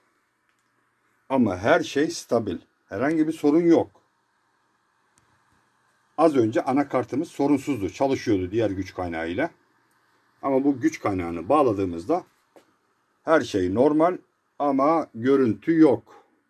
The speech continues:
Bir de voltaj değerlerini kontrol edelim. Şimdi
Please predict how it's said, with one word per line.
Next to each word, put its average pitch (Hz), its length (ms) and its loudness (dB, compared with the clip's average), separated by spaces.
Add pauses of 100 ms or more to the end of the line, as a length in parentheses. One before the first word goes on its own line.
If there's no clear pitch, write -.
(880)
Bir 156 200 2
de 151 240 4
voltaj 135 480 2
değerlerini 131 440 2
kontrol 95 320 -4
edelim. 101 320 -6 (1300)
Şimdi 107 380 -2